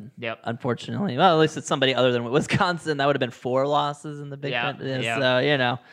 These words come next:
Speaker 1: Well, yeah, I guess, yeah, no, for the last couple of years, it's been, uh,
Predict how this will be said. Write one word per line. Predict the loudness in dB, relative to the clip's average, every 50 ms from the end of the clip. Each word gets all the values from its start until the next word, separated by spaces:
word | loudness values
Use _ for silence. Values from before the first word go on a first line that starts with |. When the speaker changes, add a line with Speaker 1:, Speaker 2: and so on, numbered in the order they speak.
| -10 -6
Speaker 1:
Well, | -2 2 2 2 2 0 -2 -6 -12 _ _ _ _ _ _ _ _
yeah, | -4 -2 0 0
I | 0
guess, | -2 -4 -6 -6 -8
yeah, | -8 -6 -6
no, | -8 -8 -8 -8 -8 -8 -10 -16 -14
for | -10 -8 -6 -6 -6
the | -6 -4
last | -4 -4 -4 -4 -6
couple | -12 -12 -12 -12
of | -12
years, | -12 -12 -14 -16
it's | -20 -20 _
been, | -20 -20 -18 -16 -12
uh, | -12 -10 -10 -10 -12